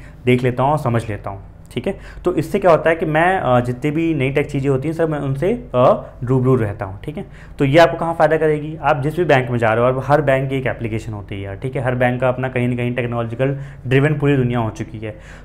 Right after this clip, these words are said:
तो जब आप बैंक में जाओगे तो वहाँ पे जो भी एप्लीकेशन उनका है, like एसबीआई का योनो है, ठीक है, अब कस्टमर आता है, कस्टमर योनो को लेके पचास प्रॉब्लम होती है,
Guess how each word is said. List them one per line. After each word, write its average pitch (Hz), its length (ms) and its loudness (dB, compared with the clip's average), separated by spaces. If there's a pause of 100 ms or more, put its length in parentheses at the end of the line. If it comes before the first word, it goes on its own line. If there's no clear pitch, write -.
तो 147 60 -2
जब 160 80 6
आप 185 100 8
बैंक 123 280 4
में 175 80 -2
जाओगे 151 260 6
तो 175 100 -2
वहाँ 151 180 0
पे 165 100 -2
जो 139 140 0
भी 165 220 0
एप्लीकेशन 160 440 0
उनका 135 260 0
है, 127 80 6
like 127 140 2
एसबीआई 127 360 2
का 139 80 2
योनो 120 300 2
है, 98 160 -8
ठीक - 180 -6
है, - 140 -4 (320)
अब 165 80 2
कस्टमर 175 380 2
आता 143 220 6
है, 143 60 -2
कस्टमर 160 260 0
योनो 156 260 0
को 160 80 -2
लेके 160 180 0
पचास 156 300 2
प्रॉब्लम 113 260 2
होती 107 300 -6
है, 101 100 -10